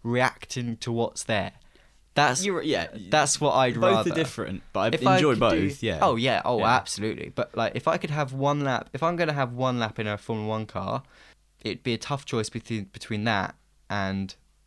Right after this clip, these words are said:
Speaker 1: uh, a rally stage. And I'd
Speaker 2: Mm.
Speaker 1: probably take the Formula One car 'cause I'm much more
Speaker 2: It's much
Speaker 1: I'm
Speaker 2: more
Speaker 1: much more
Speaker 2: exclusive.
Speaker 1: exclusive.
Speaker 2: Yeah.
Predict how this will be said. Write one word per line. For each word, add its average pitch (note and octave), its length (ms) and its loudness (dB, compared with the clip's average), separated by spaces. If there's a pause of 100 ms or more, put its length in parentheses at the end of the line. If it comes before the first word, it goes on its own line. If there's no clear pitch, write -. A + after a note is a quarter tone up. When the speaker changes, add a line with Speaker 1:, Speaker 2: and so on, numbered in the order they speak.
(760)
Speaker 1:
uh, G2 220 2
a F#2+ 60 -2
rally G2 360 0
stage. - 440 -14 (100)
And A2+ 120 -2
I'd A#2 140 -2
Speaker 2:
Mm. F#2 40 -6
Speaker 1:
probably B2 320 0
take G#2+ 160 -2
the F#2+ 60 -8
Formula G#2+ 280 -4
One G2+ 120 -4
car F#2+ 220 -6
'cause - 140 -14
I'm G2 280 -4 (100)
much - 300 -6
more G2 260 -4 (160)
Speaker 2:
It's F#2+ 180 -8
much G#2+ 200 -4
Speaker 1:
I'm G2+ 80 -2
Speaker 2:
more G2+ 200 -2
Speaker 1:
much - 200 -8
more G2 160 -2
Speaker 2:
exclusive. - 300 -10 (180)
Speaker 1:
exclusive. F#2+ 680 -6
Speaker 2:
Yeah. D2+ 140 -10